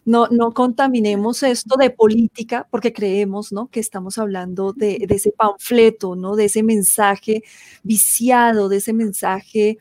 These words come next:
de, de, pues, de toda la historia que nos, que nos, nos trasciende en Colombia, por ejemplo, ¿no? De la corrupción, del oficio, de la burocracia, etcétera. Pero precisamente la poesía en sí misma es, es política.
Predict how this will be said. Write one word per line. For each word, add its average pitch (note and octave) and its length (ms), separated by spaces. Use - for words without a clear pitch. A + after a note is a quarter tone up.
de, G#3+ 260
de, G3+ 240
pues, F#3+ 280
de F#3+ 120
toda G3+ 380
la A#3+ 100
historia G3 380
que A3+ 160
nos, G3 320
que G#3+ 140
nos, F#3 440
nos G3 220
trasciende G3 560
en G#3+ 80
Colombia, G3+ 480
por G3 160
ejemplo, F3+ 380
¿no? A3 120
De A3+ 60
la G3 100
corrupción, F#3+ 840
del F3+ 180
oficio, F#3+ 560
de G#3 80
la G3 80
burocracia, F#3 800
etcétera. - 560
Pero B3+ 160
precisamente A3 720
la G#3+ 120
poesía G3+ 440
en F#3+ 80
sí G3+ 160
misma G3 480
es, G3+ 380
es G3+ 200
política. - 600